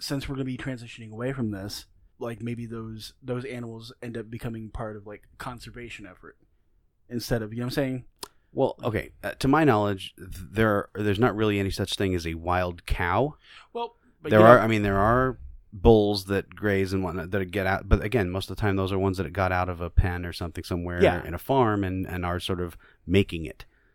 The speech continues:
Speaker 2: right?
Speaker 1: Yeah.
Speaker 2: So, I, I don't, I mean, I don't know if we'll, do you think you wanna see, like,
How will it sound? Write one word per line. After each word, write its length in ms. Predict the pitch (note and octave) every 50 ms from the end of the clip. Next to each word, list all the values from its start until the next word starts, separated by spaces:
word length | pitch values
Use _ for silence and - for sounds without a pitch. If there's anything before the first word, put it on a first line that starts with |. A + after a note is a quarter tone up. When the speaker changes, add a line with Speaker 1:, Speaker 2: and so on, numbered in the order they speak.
| _ _ _ _
Speaker 2:
right? 300 | - F2 F2 F#2+ G#2+ - _ _ - F3
Speaker 1:
Yeah. 220 | G3 E3 F#2 - - -
Speaker 2:
So, 400 | - A2+ F#2+ E2+ D#2+ D2+ D2+ - _ _ _ _ _ _ _ -
I, 140 | A#2 A2+ -
I 120 | - G#2+ A2
don't, 260 | A2 A#2+ C3 A2+ - _ _ _ _ _ _ _ _ _ _ _ _ _ _ _ _ -
I 80 | B2 B2+
mean, 140 | B2 A#2+ B2
I 40 | C3
don't 180 | C#3 C#3+ B2+ C3
know 200 | C#3 D3 C3+ G#2+
if 140 | G2+ -
we'll, 340 | A2 G#2+ G#2 G2+ - G2 A2
do 240 | A2 G#2+ A2 A2 A#2
you 60 | A2+ G#2
think 200 | A2+ B2 G2 G2+
you 240 | G#2 G#2 G#2+ G#2+
wanna 160 | G#2 A2+ A2 G2
see, 240 | - A#2+ A2+ G#2+
like, 220 | G2+ G2+ G2 F#2+